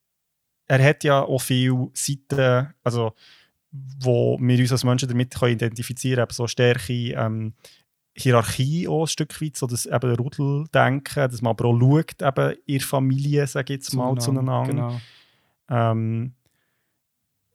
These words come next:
Speaker 1: ja, also sehr, sehr spannend, ähm, auf jeden Fall das Tier. Und ich finde jetzt so in diesen drei Medien,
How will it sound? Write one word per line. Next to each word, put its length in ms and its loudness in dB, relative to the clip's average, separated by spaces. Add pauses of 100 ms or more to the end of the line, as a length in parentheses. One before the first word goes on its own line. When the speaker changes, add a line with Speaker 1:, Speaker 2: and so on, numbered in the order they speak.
(180)
Speaker 1:
ja, 480 6
also 260 2
sehr, 260 4
sehr 400 -2
spannend, 640 0
ähm, 720 -2
auf 100 -14
jeden 160 2
Fall 340 2
das 240 -8
Tier. 320 0
Und 120 -2
ich 80 -6
finde 220 -2
jetzt 80 -8
so 80 0
in 60 0
diesen 220 0
drei 160 -2
Medien, 720 0